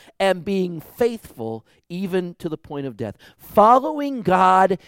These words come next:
is not about our mood-swinging emotions, all right? That's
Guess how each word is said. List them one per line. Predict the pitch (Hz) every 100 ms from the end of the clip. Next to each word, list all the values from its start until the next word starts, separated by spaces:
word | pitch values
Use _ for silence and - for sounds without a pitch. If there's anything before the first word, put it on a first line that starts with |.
| _
is | 175 160 147
not | 165 180 214 - 208
about | 202 165 175 185 -
our | 156 147
mood-swinging | 139 175 190 208 156 - 180 175 170
emotions, | 160 143 139 - 98 82 - - - _ _ _
all | 131 139
right? | 160 220 _ _ _ _
That's | 123 202 269 -